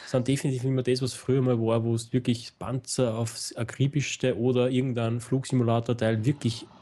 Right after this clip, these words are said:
fünf Stunden drin gesessen bist und geflogen bist. Das gibt's ja heutzutage nicht mehr. Es ist ja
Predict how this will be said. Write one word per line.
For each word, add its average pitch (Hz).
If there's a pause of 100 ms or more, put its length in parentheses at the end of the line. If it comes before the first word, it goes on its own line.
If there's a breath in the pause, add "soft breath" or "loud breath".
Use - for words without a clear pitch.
fünf 147
Stunden 139
drin 139
gesessen 117
bist 117
und 120
geflogen 113
bist. 127 (300 soft breath)
Das 120
gibt's -
ja 110
heutzutage 104
nicht 101
mehr. 110 (960 soft breath)
Es -
ist 113
ja 117